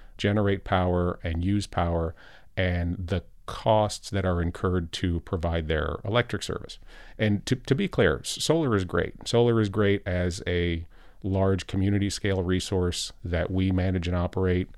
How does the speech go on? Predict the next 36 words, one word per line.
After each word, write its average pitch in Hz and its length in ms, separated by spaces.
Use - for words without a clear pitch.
Rooftop 95 480
solar 92 400
is 82 200
great 90 320
for 82 340
customers 90 540
who 95 100
want 87 160
to 85 40
reduce 80 240
their 82 160
electric 92 440
bill. 92 320
It 95 140
all 92 120
helps 95 300
to 95 100
reduce, 87 600
uh, 90 340
our 85 360
collective 87 720
carbon 87 320
footprint. 117 500
But 104 460
w-, 107 340
what, 107 320
what 110 240
we've 120 260
tried 110 280
to 98 80
do 95 380
is 90 300
design 98 420
rates 92 400
that 92 220
are 82 140